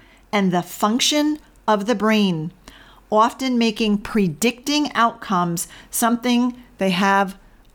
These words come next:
a struggle with or sometimes just can't do. You know, and I, I'm sure you have stories like this that you could even tell me, and I could probably come up with countless more stories.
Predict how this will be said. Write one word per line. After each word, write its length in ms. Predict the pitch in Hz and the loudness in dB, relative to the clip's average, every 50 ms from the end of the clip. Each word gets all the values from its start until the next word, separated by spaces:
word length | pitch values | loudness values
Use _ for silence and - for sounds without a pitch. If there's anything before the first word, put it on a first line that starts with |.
| _ - | _ -2
a 60 | 220 | 0
struggle 560 | - - - - 226 220 214 - 214 214 190 | 0 0 0 0 2 2 2 4 2 2 2
with 300 | 170 175 - - - - - | 0 -2 -6 -6 -8 -6 -2
or 120 | 214 196 | 0 0
sometimes 560 | 196 - 208 208 202 - 220 196 202 190 185 - - - - | 2 2 0 0 0 0 -2 -2 -2 -4 -6 -8 -14 -20 -10
just 300 | - - 208 - - - - - - - - | -6 -6 -4 -4 -6 -10 -12 -16 -16 -12 -10
can't 460 | - - 220 196 185 185 185 - - - - - - | -4 -2 0 0 0 0 -2 -4 -12 -18 -20 -12 -4
do. 400 | 165 196 277 381 330 185 151 185 - - _ _ _ - - - - - - - - - - - | 0 2 2 2 2 0 -4 -8 -12 -14 _ _ _ -20 -20 -20 -20 -20 -20 -20 -20 -20 -20 -6
You 120 | - 196 185 | -4 -2 0
know, 280 | 180 175 185 - - - - - - | 0 0 0 -2 -6 -10 -16 -4 0
and 120 | 240 254 | 2 4
I, 140 | 269 370 - - - | 4 4 2 0 0
I'm 180 | - 220 240 269 | 0 2 2 2
sure 220 | 277 - 277 254 | 0 0 0 2
you 220 | 240 214 202 208 214 | 2 2 2 0 2
have 220 | 208 220 190 185 | 2 0 0 0
stories 560 | - - - 208 196 190 185 196 196 202 202 | -2 -2 0 0 2 2 2 2 2 0 0
like 180 | 202 190 190 - | 0 -2 -2 -2
this 220 | - 196 190 - | -2 -2 -2 0
that 240 | - 196 160 - 202 | -2 -2 -4 -2 0
you 120 | 180 214 208 | 0 0 0
could 180 | - 226 202 | 0 0 0
even 300 | 202 196 175 180 175 175 | 0 0 0 0 0 0
tell 260 | - - 202 185 175 | 0 0 0 0 0
me, 420 | 175 175 180 190 190 190 202 214 - - - - - - | 0 0 0 2 2 2 0 -2 -4 -8 -14 -16 -16 -4
and 160 | - 208 196 - | -4 -2 -2 0
I 160 | 202 208 202 | 0 0 2
could 200 | 208 233 220 - | 0 -2 -4 0
probably 480 | 226 202 196 190 196 190 190 202 196 | 0 0 2 2 0 0 0 -2 -2
come 240 | 190 - 208 196 190 | -2 -2 0 0 2
up 160 | 196 196 - | 0 0 0
with 280 | 190 185 185 - - - | -2 -4 -4 -4 -10 -8
countless 600 | - - 196 214 202 208 - 208 214 214 208 - | -4 -2 0 2 2 2 2 0 0 0 0 0
more 260 | 190 175 175 185 185 202 | 0 0 2 2 0 0
stories. 760 | 196 - - 196 180 170 165 165 - - - - - - | -2 -4 -4 -4 -2 -2 -2 -4 -6 -6 -6 -6 -6 -8